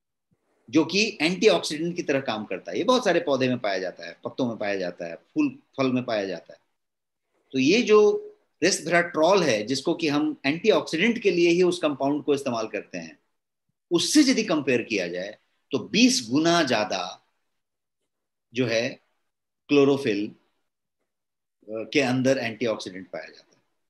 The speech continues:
मतलब जो एंटीऑक्सीडेंट के लिए जाना जाता है, उनसे दो हजार गुना ज्यादा, उनसे बीस गुना ज्यादा एंटीऑक्सीडेंट क्लोरोफिल के अंदर होता है।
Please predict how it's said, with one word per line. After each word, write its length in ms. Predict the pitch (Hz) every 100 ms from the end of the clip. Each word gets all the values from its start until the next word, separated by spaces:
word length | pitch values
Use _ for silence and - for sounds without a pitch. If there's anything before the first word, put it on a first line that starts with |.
| _ _ _ _ 135
मतलब 220 | 139 120
जो 200 | 180 147
एंटीऑक्सीडेंट 720 | 151 147 190 120 151 160 175
के 100 | 165
लिए 200 | 151 151
जाना 360 | 110 107 147 170
जाता 320 | 113 - 87
है, 300 | 87 101 _ _ 127
उनसे 340 | 135 131 160
दो 220 | 104 123
हजार 240 | 139 143 143
गुना 220 | 143 143
ज्यादा, 300 | 143 139 151
उनसे 260 | 139 117 101
बीस 300 | 131 143 131
गुना 200 | 127 123
ज्यादा 480 | 107 101 135 - - _ -
एंटीऑक्सीडेंट 880 | 117 127 143 107 - 95 107 135 - _ _ -
क्लोरोफिल 600 | 120 117 120 120 104 104
के 80 | 117
अंदर 360 | - 95 90 82
होता 360 | 82 - 80
है। 120 | 78